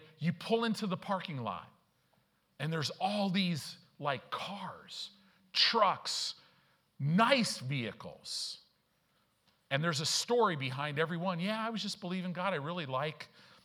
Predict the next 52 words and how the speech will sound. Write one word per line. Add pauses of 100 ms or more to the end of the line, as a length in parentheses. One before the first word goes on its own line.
you
know,
I
like
this
F
one
fifty, (340)
fully
loaded,
da,
da,
da,
da,
da,
da." (180)
So
I
started
believing
God
for
that.
I
started
sowing
a
seed.
I
started
doing
this. (340)
And
all
of
a
sudden, (240)
and
God
gave
me
it,
gave
it
to
me. (960)
Paid
for. (640)
They
pay
my
insurance.